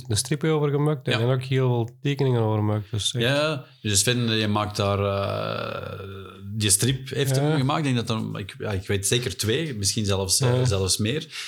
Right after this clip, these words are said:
Speaker 2: Die heeft er in het stadion ook, eh, een aantal
Speaker 1: Ja.
Speaker 2: dingen gedaan. En die doet dat ook bij mensen thuis, eh, op vraag, hè, voor bestelling.
Speaker 1: Mhm.
Speaker 2: Muren, eh, bespuiten met zijn graffiti.
Speaker 1: Ja.
Speaker 2: Eh, dus dat is, ja, die doet dat, doet dat heel goed. Ik weet niet dat hij grafisch ontwerper is, dat weet ik niet meer van buiten.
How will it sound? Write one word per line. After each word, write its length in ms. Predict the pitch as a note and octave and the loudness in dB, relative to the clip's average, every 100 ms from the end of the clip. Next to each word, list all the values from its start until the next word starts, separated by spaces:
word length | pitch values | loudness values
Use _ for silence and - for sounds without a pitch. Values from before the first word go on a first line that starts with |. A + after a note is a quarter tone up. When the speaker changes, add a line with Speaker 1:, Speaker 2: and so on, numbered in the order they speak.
| - - | -12 -10
Speaker 2:
Die 100 | - | -2
heeft 160 | G#2+ G#2+ | 0 2
er 60 | G2+ | 2
in 60 | |
het 80 | F#2+ | 2
stadion 400 | - G2+ A#2+ B2 | 0 0 0 0
ook, 180 | B2+ - | 0 0
eh, 80 | - | 0
een 360 | B2+ B2+ A#2+ | 0 0 0
aantal 240 | A#2 B2+ C3 | 2 2 2
Speaker 1:
Ja. 60 | |
Speaker 2:
dingen 200 | A#2+ B2+ | 2 0
gedaan. 400 | A#2+ A2+ C3 C#3+ | 0 -2 -2 -2
En 160 | A2 G2+ | 0 2
die 200 | G2 F#2+ | 2 2
doet 140 | A2+ | 2
dat 100 | A2 | 2
ook 140 | A2+ B2+ | 2 2
bij 120 | G#2+ | 2
mensen 640 | A2 B2 - A2 G#2+ G#2 | 2 2 2 2 0 -2
thuis, 460 | - A2+ C3+ - - | -2 0 2 2 0
eh, 240 | G#2 G2+ | -2 -2
op 140 | G#2 | -2
vraag, 360 | - G2 A2+ B2 | -2 -2 -2 -4
hè, 200 | G#2+ A#2+ | -4 -2
voor 120 | G#2+ | -2
bestelling. 500 | G2 B2+ B2 C3 B2+ | 0 2 2 2 2
Speaker 1:
Mhm. 480 | B2+ - - - G2+ | 0 -6 -16 -8 0
Speaker 2:
Muren, 520 | G2+ A2+ A#2+ A#2+ A#2+ A#2 | 2 2 2 0 0 -2
eh, 460 | G#2+ G#2+ G#2+ G#2+ G2+ - - - _ _ | -4 -2 -2 -4 -6 -12 -20 -20 _ _
bespuiten 580 | - F#2+ - G#2 A#2 B2+ | -4 -2 0 -2 0 0
met 100 | A#2 | 0
zijn 220 | G#2 G2 | -2 -2
graffiti. 540 | F#2+ G2 A#2+ C#3 - _ | -2 -4 -6 -8 -10 _
Speaker 1:
Ja. 380 | C3+ A#2+ A#2+ A#2 | -2 2 2 0
Speaker 2:
Eh, 60 | G2 G2 - | -2 -6 -4
dus 100 | G#2 | -2
dat 140 | G#2 | 0
is, 220 | G2+ - | 2 0
ja, 160 | - A#2 | 0 -2
die 120 | B2 | 0
doet 140 | A2 A2 | 0 0
dat, 600 | G2+ G2 G2 G#2 G2+ G2+ | 0 0 0 -4 -6 -4
doet 140 | G2+ | -2
dat 120 | F#2+ | -2
heel 200 | G2 G2+ | 0 0
goed. 240 | F2+ C3 B2+ | 0 -2 -2
Ik 120 | G#2+ | -2
weet 120 | A#2 | -2
niet 100 | B2 | 0
dat 100 | A2 | 0
hij 160 | G2+ F#2 | 0 0
grafisch 380 | G2 G2+ G2+ | -2 -2 -2
ontwerper 420 | F#2 F2+ A2+ B2+ B2+ | -2 -2 -4 -2 -4
is, 60 | A#2 | -2
dat 100 | G#2+ | -4
weet 140 | A2+ | -4
ik 100 | A#2 | -2
niet 120 | A2 | 0
meer 100 | G#2+ | 0
van 180 | F#2+ F#2 | 0 -2
buiten. 300 | G2+ A#2+ B2+ | -4 -6 -8